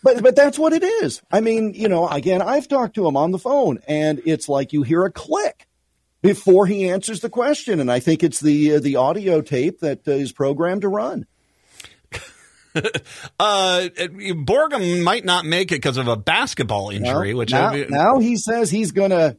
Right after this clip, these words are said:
Speaker 1: you know, he's gonna game on. He
Speaker 2: He
Speaker 1: ripped his Achilles playing
Speaker 2: Oh.
Speaker 1: pickup ball with his, a high Achilles tear.
Speaker 2: Oh,
Speaker 1: Uh, and
Speaker 2: man.
Speaker 1: s-, uh-huh.
Speaker 2: That's
Speaker 1: So
Speaker 2: a bad
Speaker 1: apparently
Speaker 2: one.
Speaker 1: went to the doctor, and they said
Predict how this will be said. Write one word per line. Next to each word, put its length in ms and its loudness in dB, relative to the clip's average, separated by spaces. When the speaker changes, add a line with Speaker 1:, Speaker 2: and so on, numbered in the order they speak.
Speaker 1:
you 160 -6
know, 180 0
he's 200 -2
gonna 240 -2
game 420 0
on. 340 2
He 140 0
Speaker 2:
He 120 -2
Speaker 1:
ripped 280 0
his 160 -2
Achilles 720 0
playing 380 0
Speaker 2:
Oh. 120 -6
Speaker 1:
pickup 460 -2
ball 560 2
with 320 0
his, 320 -2
a 100 -4
high 380 -6
Achilles 580 -4
tear. 440 -4
Speaker 2:
Oh, 240 -6
Speaker 1:
Uh, 60 -6
and 80 -2
Speaker 2:
man. 360 -2
Speaker 1:
s-, 260 -4
uh-huh. 560 -2
Speaker 2:
That's 100 -4
Speaker 1:
So 60 2
Speaker 2:
a 60 2
bad 80 -2
Speaker 1:
apparently 200 0
Speaker 2:
one. 60 -2
Speaker 1:
went 160 -4
to 60 2
the 100 4
doctor, 600 -2
and 200 -2
they 100 2
said 400 0